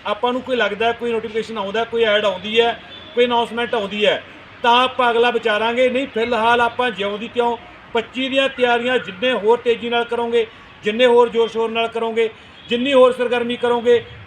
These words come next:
ਫਿਰ ਪੱਚੀ ਤੋਂ ਪਹਿਲਾਂ ਕੁਝ ਸੰਭਵ ਹੋ ਸਕਦਾ ਹੈ। ਨਹੀਂ, ਬਿਲਕੁਲ ਨਹੀਂ, ਸਰਕਾਰ ਨੇ ਫਿਰ ਉਸੇ ਤਰੀਕੇ ਨਾਲ ਲਾਰਾ ਲਾਉਣਾ ਹੈ, ਚੋਣ ਜ਼ਾਬਤਾ ਲੱਗ ਜਾਣਾ ਹੈ,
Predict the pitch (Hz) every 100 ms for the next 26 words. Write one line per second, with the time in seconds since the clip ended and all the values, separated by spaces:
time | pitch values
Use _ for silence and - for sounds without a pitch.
0 | - 240 262 247 240 240 240 240 254 254
1 | 226 214 214 220 240 190 202 220 226 247
2 | - - - - 220 277 247 254 254 254
3 | 247 247 226 - 226 220 233 208 214 214
4 | 226 220 214 226 226 214 226 226 233 233
5 | - - - 233 240 233 247 240 240 208
6 | 202 226 247 240 -